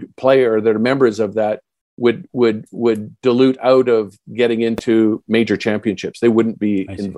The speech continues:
Speaker 1: they wouldn't be invited.
Speaker 2: Hmm.
Speaker 1: They would be able to have access to them, but, uh, the, uh, the Asian Tour does. It allows them because the, the, um, the spon-, the, the world golf ranking system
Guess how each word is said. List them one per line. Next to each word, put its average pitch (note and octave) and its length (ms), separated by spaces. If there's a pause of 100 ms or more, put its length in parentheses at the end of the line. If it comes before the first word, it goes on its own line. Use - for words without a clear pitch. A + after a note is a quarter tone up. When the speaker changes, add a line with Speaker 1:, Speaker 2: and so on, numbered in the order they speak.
(140)
Speaker 1:
they A2+ 80
wouldn't C#3 200
be B2 80
invited. G2 380 (720)
Speaker 2:
Hmm. G2 100 (480)
Speaker 1:
They G#2+ 80
would C3 100
be C3+ 120
able C3 200
to A2 160
have A2+ 220
access A#2+ 460
to D3+ 200
them, F2 220 (220)
but, A#2+ 240
uh, B2 60 (120)
the, A2 320
uh, - 120 (100)
the A#2 180
Asian A2+ 260
Tour G#2 220
does. F#2+ 380
It G2 100
allows G2+ 420
them E2 160
because F2 440 (400)
the, A2 320
the, G2+ 360
um, F#2 300 (460)
the G2+ 60
spon-, C#3 440
the, A2+ 460
the A2+ 200
world C3 500
golf A#2+ 300
ranking A#2 440
system G#2 720